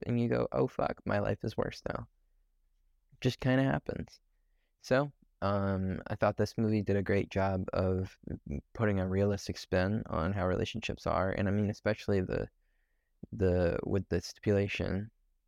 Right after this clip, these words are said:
that has been, uh,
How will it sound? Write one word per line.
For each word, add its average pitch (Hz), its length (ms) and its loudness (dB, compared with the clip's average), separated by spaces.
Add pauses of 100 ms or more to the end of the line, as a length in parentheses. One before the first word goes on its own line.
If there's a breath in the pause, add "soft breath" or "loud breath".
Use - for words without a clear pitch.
(600)
that 98 220 2
has 95 180 -2
been, 92 640 -2 (1400)
uh, 82 460 -2